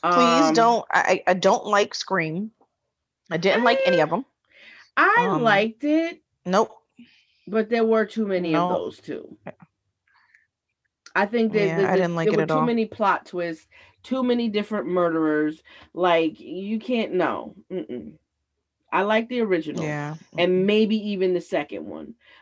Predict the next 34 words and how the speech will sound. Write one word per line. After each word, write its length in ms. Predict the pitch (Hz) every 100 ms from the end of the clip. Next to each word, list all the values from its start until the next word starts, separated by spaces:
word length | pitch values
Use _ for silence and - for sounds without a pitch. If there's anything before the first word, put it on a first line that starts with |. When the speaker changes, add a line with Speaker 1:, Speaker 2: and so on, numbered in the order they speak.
| _
Speaker 2:
But 180 | 156 160
after 380 | 147 196 220 190
that, 340 | 180 185 185 185
they 100 | 180
went 240 | 180 160
too, 220 | 185 165 -
they 100 | 175
went 200 | 175 160
too 140 | 160
far. 420 | 151 110 71 - -
After 240 | 170 196
they 100 | 196
killed 300 | 190 220 196
Jada 440 | 196 196 202 208 247 _ - -
and 180 | 175 175
Omar 360 | 190 202 196
Epps, 300 | 180 208 208
I 100 | 202
was 160 | 180 165
done. 380 | 151 110 - -
Speaker 1:
Mm-hmm. 840 | 202 190 190 190 _ - 208 480 294
Speaker 2:
<laughs> 40 | 226 _ _ _ 302 - - 508 _ - - - - -
Speaker 1:
That's 160 | 214 -
'cause 160 | 175
it 20 |
was 100 | 165
the 60 | 175
black 280 | 190 208 208
people. 200 | 160 151
You 60 |
see 140 | - 214
how 100 | 208
you 180 | 208 214
are? 220 | 214